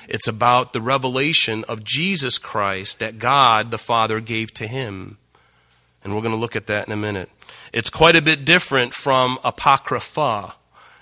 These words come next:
If you have a Catholic Bible, you know that there are several books in between the Old Testament and the New called the Apocrypha. Those are called hidden books because the authors are spurious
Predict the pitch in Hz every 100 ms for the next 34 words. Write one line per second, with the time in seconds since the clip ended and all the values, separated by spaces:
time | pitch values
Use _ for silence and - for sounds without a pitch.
0 | - - 143 147 139 - 156 147 - 139
1 | 139 147 156 160 143 147 151 147 139 -
2 | 160 160 156 143 170 165 - 147 147 -
3 | 160 156 139 147 151 156 147 - 151 143
4 | 160 160 - 139 139 139 147 151 151 123
5 | - 101 - - - - - - _ _
6 | _ 131 175 175 - 165 160 185 208 165
7 | 143 127 117 - - - - _ _ _
8 | _ _ _ _ _ - 127 160 143 160
9 | 165 175 165 131 131 123 - - 151 143
10 | 110 98 - - -